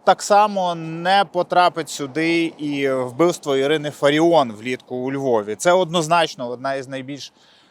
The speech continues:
шокуючих суспільство подій цього року, але мені видається, вона належить більше до кримінальної хроніки все-таки. Плюс видається не зовсім правильним маркувати її як офігів. Все-таки це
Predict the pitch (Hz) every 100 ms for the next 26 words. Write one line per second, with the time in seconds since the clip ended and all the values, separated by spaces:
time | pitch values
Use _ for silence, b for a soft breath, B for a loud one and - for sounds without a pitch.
0 | b - - 180 208 196 151 - 139 -
1 | 135 - 139 - 127 117 147 127 143 131
2 | 107 - _ _ - 165 135 151 190 269
3 | - 202 180 165 156 165 196 202 190 170
4 | 147 - _ _ 147 151 175 226 208 170
5 | 175 - 143 151 147 143 131 120 123 131
6 | - 120 113 127 117 - 160 165 160 135
7 | 113 107 101 131 120 123 170 - 240 190
8 | 165 151 b b b b 226 254 196 180
9 | 170 175 185 - 180 165 156 139 _ _
10 | _ - 156 170 175 156 143 - 160 143
11 | 120 110 113 113 113 - 135 143 143 131
12 | 120 120 123 131 127 110 - - 139 139
13 | - 117 - 117 107 101 _ - 220 190
14 | 151 143 165